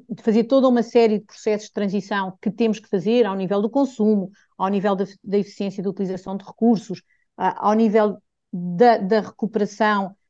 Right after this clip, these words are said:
ah, ah, dos ecossistemas e de, de, da recuperação da, da biodiversidade. Enfim, temos uma série de linhas que temos que trabalhar e que temos que trabalhar rapidamente e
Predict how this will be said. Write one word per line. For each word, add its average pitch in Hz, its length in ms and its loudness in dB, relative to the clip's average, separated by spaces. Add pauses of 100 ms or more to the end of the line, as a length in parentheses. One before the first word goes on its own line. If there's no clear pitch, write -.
(120)
ah, 185 600 2
ah, - 20 0
dos 175 460 0
ecossistemas 202 1000 -2
e 185 140 -4
de, 180 240 -2
de, 180 360 -2 (280)
da 190 160 -2
recuperação 190 580 -4
da, 180 160 0
da 175 120 -2
biodiversidade. 190 800 0
Enfim, 190 240 -4
temos 226 240 0
uma 247 160 2
série 247 260 2
de 190 100 -4
linhas 226 380 0
que - 100 -20
temos 226 480 -6 (240)
que - 80 -20
trabalhar 208 400 2
e 208 60 -2
que - 60 -14
temos 208 160 -6
que - 100 -20
trabalhar 190 300 -2
rapidamente 190 760 -4 (560)
e 190 240 -2